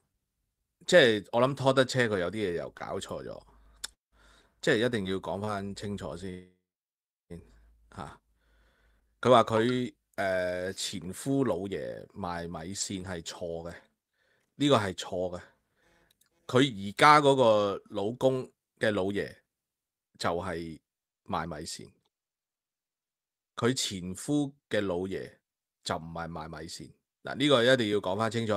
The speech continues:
因為而家，即係啲人有啲都搞到亂 Q 晒，我見到有啲人講。嗱，呢單嘢呢，其實，誒，好慘嘅。嗱，點解第三節都要講呢個呢？結果就係因為有啲人講嗰啲唔正確嘅信息出嚟，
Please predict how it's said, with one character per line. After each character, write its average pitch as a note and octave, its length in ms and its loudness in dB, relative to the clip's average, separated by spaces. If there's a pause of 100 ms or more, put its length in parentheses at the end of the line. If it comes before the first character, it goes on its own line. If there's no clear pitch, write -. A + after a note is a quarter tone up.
因 A#2 60 0
為 A2+ 320 4
而 B2+ 160 6
家， - 60 -16 (480)
即 F3+ 100 6
係 F3 60 6
啲 F#3+ 80 6
人 A#2 160 10
有 C#3 100 8
啲 F#3+ 140 4
都 G3 100 6
搞 D#3 240 8
到 E3 80 4
亂 A2 300 2
Q D3+ 180 4
晒， G#2 220 4
我 A2 100 2
見 A#2 160 0
到 C3 80 4
有 C3 80 6
啲 C3+ 60 0
人 F2+ 200 0
講。 E2 260 -8 (920)
嗱， E2+ 180 -4
呢 C#3+ 100 -2
單 D#3 200 8
嘢 A2+ 160 4
呢， B2+ 220 4
其 G2 160 -8
實， E2+ 180 -10 (420)
誒， E2+ 520 -6 (880)
好 G#2+ 140 -4
慘 F#2+ 340 -4
嘅。 G2+ 120 -4
嗱， F#2+ 160 -2
點 A2+ 140 -4
解 D3 100 2
第 G2+ 160 0
三 C3 300 4
節 - 160 -10
都 B2 120 0
要 A2 120 0
講 F2 240 -4
呢 G#2 80 -8
個 E2+ 140 -4
呢？ F2+ 100 -4
結 F#2 120 -14
果 D#2+ 140 -8
就 F2+ 100 -8
係 B1+ 40 -8
因 A2 120 -2
為 A#2 60 2
有 G2+ 140 -2
啲 A#2+ 40 -2
人 E2+ 200 -2
講 E2+ 180 -6
嗰 G#2+ 120 -4
啲 A2 120 -6
唔 B1+ 240 -16 (200)
正 F#2 260 -6
確 F#2 300 -6
嘅 F2+ 380 -4
信 F#2+ 220 -8
息 A2 200 -4 (440)
出 B2+ 140 -2
嚟， F#2 240 -6